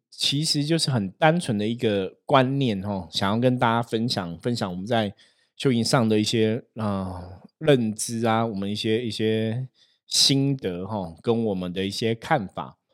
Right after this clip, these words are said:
那早期其实你真的没有去预期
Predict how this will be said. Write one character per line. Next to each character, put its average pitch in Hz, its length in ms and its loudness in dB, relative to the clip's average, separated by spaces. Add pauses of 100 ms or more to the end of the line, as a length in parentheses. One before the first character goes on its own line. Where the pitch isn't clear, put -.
(500)
那 139 220 4
早 110 360 2
期 113 340 -4
其 120 360 -4
实 120 340 -4
你 104 260 -4
真 175 380 0
的 117 220 0
没 104 240 -2
有 113 200 -2
去 113 440 -4
预 135 260 0
期 92 680 -6